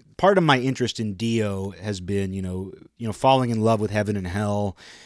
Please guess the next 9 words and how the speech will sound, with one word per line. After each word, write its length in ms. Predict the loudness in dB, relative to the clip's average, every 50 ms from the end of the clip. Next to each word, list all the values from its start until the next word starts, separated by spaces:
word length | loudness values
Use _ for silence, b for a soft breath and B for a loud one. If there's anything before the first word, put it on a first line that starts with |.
| B B B B
finding 380 | 0 2 2 2 2 2 2
out 200 | 2 2 0 -2
Dio 300 | -4 -2 0 0 0 0
was 180 | 0 -2 -4 -4
a, 60 | -6 -8 _ _
an 220 | -8 -8 -6 -8 -6 _
excellent 560 | 0 0 2 2 -2 -4 -4 -6 -8 -10 -4
doo-wop 480 | 0 2 2 2 2 -2 -6 -10 -12 -12
artist. 500 | -12 -12 -12 -14 -14 -14 -16 -16 -18 -20